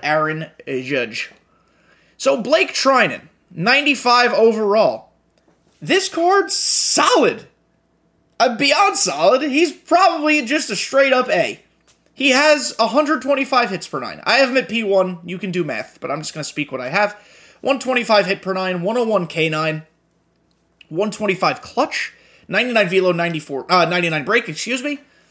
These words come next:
Eighty-four control, eighty-three B per nine. His stuff is gonna not always be exactly where we want it. Sinker, cutter, slider, four-seamer. You know what you're getting out of Blake Trinan. He is a captain,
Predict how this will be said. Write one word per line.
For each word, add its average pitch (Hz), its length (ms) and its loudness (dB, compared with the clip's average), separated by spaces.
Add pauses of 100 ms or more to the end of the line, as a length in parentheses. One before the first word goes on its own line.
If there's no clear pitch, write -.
(360)
Eighty-four 285 440 2
control, 277 400 4
eighty-three 247 340 2
B 247 220 -2
per 233 160 -6
nine. 262 240 -2
His 262 200 -2
stuff 294 280 2
is 285 140 -6
gonna 285 300 2
not 269 260 2
always 269 380 2
be 262 180 -4
exactly 214 460 0
where 175 240 4
we 254 100 2
want 175 300 2
it. - 160 -10 (1040)
Sinker, 262 560 0
cutter, 247 340 4
slider, 220 380 2
four-seamer. 233 680 0
You 214 120 -2
know 208 220 4
what 254 140 -2
you're 240 140 0
getting 214 300 2
out 202 100 2
of 190 80 2
Blake 190 240 0
Trinan. 185 500 -2 (520)
He 214 160 0
is 208 80 2
a 196 80 0
captain, 226 640 -4